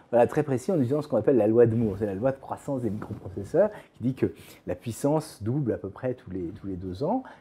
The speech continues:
et disent, bah, à tel moment, ce sera supérieur, la fréquence sera supérieure à celle de notre cerveau, donc ce sera plus intelligent, donc, euh, les machines vont soit prendre le pouvoir, soit, alors, il y a différents scénarios, hein, donc il y a, il y a le,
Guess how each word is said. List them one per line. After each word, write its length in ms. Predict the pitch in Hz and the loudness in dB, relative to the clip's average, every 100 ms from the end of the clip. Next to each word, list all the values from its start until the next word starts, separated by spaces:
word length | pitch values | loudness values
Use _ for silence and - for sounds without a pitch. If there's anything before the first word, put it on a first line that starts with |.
| - | -10
et 100 | 151 | -6
disent, 180 | 156 165 | -2 0
bah, 100 | 120 | 0
à 80 | |
tel 240 | - 170 151 | 6 6 8
moment, 380 | 117 107 175 233 | 4 2 2 0
ce 120 | - | -2
sera 200 | - 175 | -2 -2
supérieur, 500 | - 131 104 131 170 | -4 -4 0 0 0
la 60 | |
fréquence 420 | 101 123 113 185 190 | -2 -4 -2 -4 -4
sera 140 | 104 | -12
supérieure 340 | - - 123 | -14 -6 -6
à 40 | 113 | -6
celle 180 | 120 98 | -6 -8
de 40 | |
notre 140 | 90 | -10
cerveau, 220 | - 170 220 - - | -6 -6 -6 -8 4
donc 320 | 143 269 294 | 12 12 12
ce 120 | 139 | 6
sera 180 | 123 120 | 0 -2
plus 160 | - | -2
intelligent, 480 | 113 98 101 95 151 - - - | -6 -4 -8 -8 -10 -10 -20 2
donc, 340 | 127 214 214 | 6 6 6
euh, 80 | 127 113 | -2 0
les 100 | 127 | -2
machines 300 | 113 185 190 | -2 -2 0
vont 140 | 147 | 0
soit 220 | 131 147 | 4 2
prendre 200 | - 127 | 2 0
le 80 | 117 | 0
pouvoir, 600 | - 98 117 151 220 190 | -2 -2 0 0 -2 -6
soit, 220 | - 196 | 4 8
alors, 260 | 165 143 - - - - | 8 6 2 -14 -20 2
il 40 | 151 | 8
y 20 | |
a 60 | 175 | 8
différents 340 | 202 208 208 | 8 6 4
scénarios, 600 | 202 175 160 127 104 110 | 4 0 2 2 0 -2
hein, 60 | 202 | -6
donc 260 | 165 113 113 | -6 -4 -2
il 40 | |
y 20 | |
a, 40 | 101 - _ | -4 -8 _
il 20 | 110 | 0
y 40 | |
a 40 | |
le, 240 | 113 95 | 0 -2